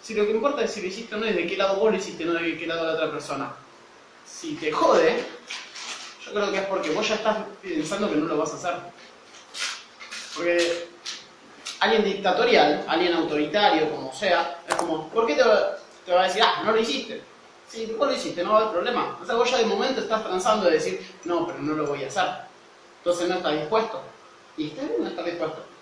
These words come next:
O no entendiste la importancia de hacerlo de ese modo, pero, o sea, a lo que me refiero es, ¿por qué te jode cómo te lo transmite la otra persona? ¿Vos querés algo que la otra persona tiene? ¿Algo que la otra persona sabe? Sí, bueno, él lo transmite de esa manera. ¿Por qué a vos te jode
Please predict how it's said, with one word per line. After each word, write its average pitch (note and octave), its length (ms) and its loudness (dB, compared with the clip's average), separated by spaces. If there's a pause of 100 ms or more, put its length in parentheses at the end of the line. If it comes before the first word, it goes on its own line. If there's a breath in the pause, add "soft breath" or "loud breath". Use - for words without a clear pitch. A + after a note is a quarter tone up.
(300)
O C#3+ 100 -4
no E3+ 100 2
entendiste B3 460 8
la D3+ 80 4
importancia A3 580 2
de F3 60 2
hacerlo A#3+ 260 4
de A3+ 80 4
ese - 160 0
modo, - 460 2 (800)
pero, E3+ 160 6
o - 20 4
sea, G3 240 4 (460)
a D3+ 60 -2
lo D#3+ 100 4
que D#3+ 60 6
me E3 100 2
refiero F3 320 0
es, F#3 200 0
¿por - 180 -8
qué D4 100 -2
te A#3+ 140 0
jode D4 320 0
cómo E3+ 180 -4
te D#3 80 -6
lo E3+ 160 -4
transmite A3 400 -6
la E3 100 0
otra G3 200 -4
persona? - 500 -4 (460)
¿Vos B3+ 120 4
querés A#3 220 4
algo A#3 160 4
que F#3 60 2
la G3 80 4
otra - 180 4
persona G#3 400 0
tiene? B3+ 420 0
¿Algo F#3+ 280 0
que D3+ 80 -6
la D#3 80 0
otra F3+ 200 0
persona F#3 380 -4
sabe? - 480 2 (100)
Sí, G#3 220 -6
bueno, G#3 240 0
él B3 60 -2
lo B3+ 100 0
transmite F3+ 300 -4
de F#3+ 60 -8
esa F3+ 100 -10
manera. D#3+ 440 -6
¿Por C#3 100 -14
qué - 100 -14
a - 60 -10
vos C3 100 -12
te - 80 -20
jode A3 460 -2